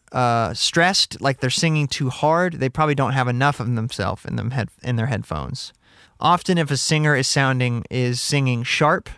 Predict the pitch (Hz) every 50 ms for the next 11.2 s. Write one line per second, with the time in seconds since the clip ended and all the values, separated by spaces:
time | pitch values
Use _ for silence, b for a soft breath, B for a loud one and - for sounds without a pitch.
0 | _ _ b b b b b b b b b - 123 123 120 117 113 120 127 127
1 | 147 147 147 - 151 143 139 139 135 127 131 127 127 135 123 - - 120 127 135
2 | 160 - - - - - _ - 104 - - 165 151 143 127 127 - 143 135 127
3 | - 123 117 - - 143 139 143 - - 160 151 - 147 131 127 143 127 131 131
4 | 113 127 131 123 - 131 127 120 - - - 131 131 135 135 - - 143 127 -
5 | 135 120 127 120 110 127 123 123 127 - - - 208 - _ - - _ - 139
6 | 147 113 - - - 120 131 139 147 156 160 165 - b b b b b b 127
7 | 127 123 123 120 117 113 - - - 156 170 180 165 185 180 165 147 - 143 131
8 | - 160 143 135 131 131 127 - - 143 131 139 139 - - 135 135 123 127 -
9 | 135 131 120 120 120 120 120 - 107 104 104 101 104 117 - 98 65 - - -
10 | - - b b b b b - - - - 113 - - 95 - - 92 78 69
11 | - - -